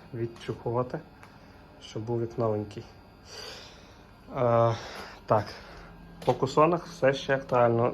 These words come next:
Заберіть, бо заважають. Бо доведеться нього витягувати. Е, той, що на вулиці, буде сюди затягувати. І, е,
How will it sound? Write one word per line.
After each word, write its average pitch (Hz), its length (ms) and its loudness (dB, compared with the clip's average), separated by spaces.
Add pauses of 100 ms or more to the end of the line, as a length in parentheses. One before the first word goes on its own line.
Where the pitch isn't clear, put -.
Заберіть, 123 480 2
бо 135 140 0
заважають. 120 760 4 (600)
Бо 117 80 0
доведеться 117 460 4
нього 113 200 4
витягувати. 127 640 0 (240)
Е, 120 400 -2
той, 117 120 -4
що - 140 -4
на 120 100 2
вулиці, 117 340 0
буде 120 160 -4
сюди 135 340 -2
затягувати. 127 800 0 (140)
І, 139 200 -2 (1200)
е, - 560 -6